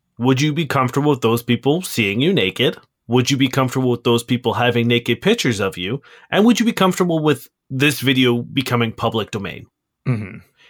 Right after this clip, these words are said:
Speaker 1: If you are not comfortable with any of those things, you shouldn't let anyone other, like, anyone else see these things. And
Speaker 2: Yeah.
Speaker 1: I would also say, I don't know how much you trust your partner, but someone asking for, like, this might be a asking for forgiveness after
Speaker 2: Yes.
Speaker 1: already,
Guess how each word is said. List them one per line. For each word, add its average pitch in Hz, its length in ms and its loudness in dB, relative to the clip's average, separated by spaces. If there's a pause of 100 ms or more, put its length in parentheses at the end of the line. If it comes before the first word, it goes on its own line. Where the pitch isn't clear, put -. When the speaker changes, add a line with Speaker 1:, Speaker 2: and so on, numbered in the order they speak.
(160)
Speaker 1:
If 135 160 0
you 180 200 6
are 180 140 4
not 151 320 0
comfortable 147 420 0
with 143 120 2
any 202 220 4
of 127 80 4
those 101 200 -4
things, 98 340 -8
you 120 80 0
shouldn't 147 300 0
let 131 180 2
anyone 117 320 0
other, 107 320 -4
like, 113 220 -4
anyone 123 300 2
else 104 180 -2
see 135 200 0
these - 200 -12
things. - 380 -14 (200)
And 160 300 2
Speaker 2:
Yeah. 135 100 2
Speaker 1:
I 180 40 4
would 196 140 4
also 117 280 2
say, 117 460 2 (480)
I 170 160 2
don't 165 180 4
know 110 140 0
how 117 140 0
much 123 420 -2
you 120 120 -6
trust 127 300 0
your 107 80 -2
partner, 139 500 0 (360)
but 123 340 0 (100)
someone 185 480 2
asking 139 460 0
for, 127 240 -6
like, 127 280 0
this 160 180 0
might 139 240 2
be 123 160 2
a 110 300 -2
asking 123 440 -2
for 107 600 2
forgiveness 127 720 -2 (260)
after 151 260 4
Speaker 2:
Yes. 120 140 4
Speaker 1:
already, 117 160 0